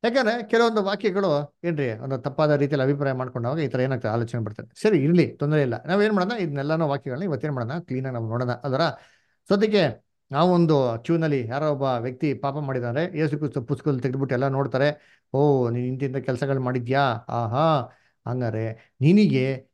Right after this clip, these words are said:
ಏನ್ರಿ ಒಂದು ದಂಡನೆ ಕೊಡ್ತೀವಿ" ಅಂತ ಅವ್ನು ಏನ್ ಮಾಡ್ತಾನೆ ನರಕಕ್ಕೆ ಹಾಕ್ತಾರೆ ಅಂತ. ಇವನ್ ನಾನು ಕಳೆದ ವಾರ ನೋಡ್ಬಿಟ್ರಿ ನರಕ ಅಂತ ಅಂದ್ಬಿಟ್ಟೆ ಇಲ್ಲ ಅಂತ ಅಂದ್ಮೇಲೆ ಇನ್ನು ನ್ಯಾಯ ತೀರ್ಪು ಎಲ್ಗೆ ಹಾಕ್ತಾರೆ ಹಂಗಾರೆ ಅಲ್ವರ. ಇದ್ರ ಬಗ್ಗೆ ನಾವ್ ಏನ್ ಮಾಡೋಣ ಇವತ್ತು ಕೂತ್ಕೊಂಡು ನಾವ್ ಏನ್ ಮಾಡೋಣ ಕರ್ತನಲ್ಲಿ ಪ್ರೀತಿ ಅಂತ ಸಹೋದರ ಸಹೋದರಿಗಳೇ ಧ್ಯಾನ ಮಾಡೋಣ ಅಲ್ವರ.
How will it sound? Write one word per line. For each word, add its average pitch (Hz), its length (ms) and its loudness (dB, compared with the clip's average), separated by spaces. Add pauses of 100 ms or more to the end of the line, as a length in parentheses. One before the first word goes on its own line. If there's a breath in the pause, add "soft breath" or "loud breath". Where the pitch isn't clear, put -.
ಏನ್ರಿ 123 600 0
ಒಂದು 120 200 -4
ದಂಡನೆ 135 360 -2
ಕೊಡ್ತೀವಿ" 120 340 -6
ಅಂತ 113 80 -6
ಅವ್ನು 120 160 -2
ಏನ್ 139 100 0
ಮಾಡ್ತಾನೆ 117 320 -4
ನರಕಕ್ಕೆ 117 300 -4
ಹಾಕ್ತಾರೆ 107 220 -8
ಅಂತ. 107 140 -14
ಇವನ್ 165 160 2
ನಾನು 190 280 2
ಕಳೆದ 196 200 2
ವಾರ 208 160 4
ನೋಡ್ಬಿಟ್ರಿ 196 340 2
ನರಕ 151 260 -2
ಅಂತ 170 200 -2
ಅಂದ್ಬಿಟ್ಟೆ 156 300 -2
ಇಲ್ಲ 147 160 -2
ಅಂತ 139 160 -4
ಅಂದ್ಮೇಲೆ 123 300 -2
ಇನ್ನು 185 160 0
ನ್ಯಾಯ 190 240 0
ತೀರ್ಪು 226 280 0
ಎಲ್ಗೆ 190 280 2
ಹಾಕ್ತಾರೆ 208 280 0
ಹಂಗಾರೆ 165 460 -4 (680)
ಅಲ್ವರ. 131 180 -2
ಇದ್ರ 139 260 0
ಬಗ್ಗೆ 135 160 -2
ನಾವ್ 135 160 -4
ಏನ್ 135 120 -6
ಮಾಡೋಣ 117 180 -4
ಇವತ್ತು 117 520 -2
ಕೂತ್ಕೊಂಡು 117 380 -6
ನಾವ್ 110 80 -6
ಏನ್ 120 100 -4
ಮಾಡೋಣ 117 240 -4
ಕರ್ತನಲ್ಲಿ 127 420 -4
ಪ್ರೀತಿ 127 320 -4
ಅಂತ 117 140 -6
ಸಹೋದರ 113 280 -6
ಸಹೋದರಿಗಳೇ 180 640 -4 (160)
ಧ್ಯಾನ 120 260 0
ಮಾಡೋಣ 107 320 -4 (600)
ಅಲ್ವರ. 127 180 0